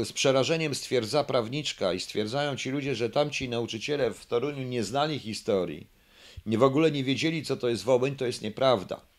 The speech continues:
E, to jest błędnie, że się musieli, oni wiedzieli, oni nie chcieli wiedzieć. To jest różnica, oni nie chcieli wiedzieć.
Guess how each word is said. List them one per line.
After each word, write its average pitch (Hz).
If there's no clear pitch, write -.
E, 104
to 127
jest 123
błędnie, 139
że 131
się 131
musieli, 117
oni 120
wiedzieli, 117
oni 123
nie 123
chcieli 135
wiedzieć. 78
To -
jest 98
różnica, 95
oni 101
nie 120
chcieli 98
wiedzieć. -